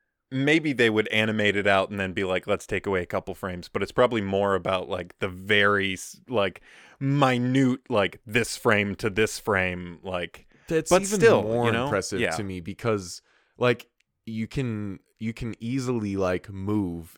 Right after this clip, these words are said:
Speaker 2: and then the twenty-eight frames per second that happen when you videotape your movement will look right.
Speaker 1: Right.
Speaker 2: How do you animate that without one of the frames feeling a little bit slower than the other ones?
Speaker 1: Yeah,
Speaker 2: It's
Speaker 1: right.
Speaker 2: amazing, dude. It's just amazing to me.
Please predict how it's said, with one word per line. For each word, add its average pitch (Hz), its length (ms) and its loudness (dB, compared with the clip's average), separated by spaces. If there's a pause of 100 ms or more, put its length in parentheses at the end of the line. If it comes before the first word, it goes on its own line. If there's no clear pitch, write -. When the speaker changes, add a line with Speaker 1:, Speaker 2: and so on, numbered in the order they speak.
Speaker 2:
and 101 180 -4
then 92 300 -4
the 92 100 -2
twenty-eight 101 580 -6
frames 95 500 -4
per 98 220 -4
second 95 420 -4
that 85 160 -4
happen 92 320 -6
when 92 120 -8
you 87 100 -10
videotape 95 560 -6
your 85 80 -10
movement 95 440 -8
will 104 140 0
look 151 220 0
right. 87 320 0
Speaker 1:
Right. 95 380 -4
Speaker 2:
How 139 200 4
do 165 80 4
you 147 200 -2
animate 117 560 -2
that 95 200 2
without 98 520 0
one 113 160 2
of 104 120 -4
the 92 80 -8
frames 95 400 -6
feeling 101 360 -8
a 90 60 -6
little 104 300 -4
bit 135 200 -2
slower 110 420 2
than 82 140 -8
the - 80 -8
other 90 240 0
ones? 80 180 -6
Speaker 1:
Yeah, 98 260 2
Speaker 2:
It's 98 220 4
Speaker 1:
right. 95 120 -4
Speaker 2:
amazing, 107 800 0
dude. 98 400 -4
It's - 220 -4
just - 260 -2
amazing 92 400 -6
to 85 60 -12
me. 85 240 -12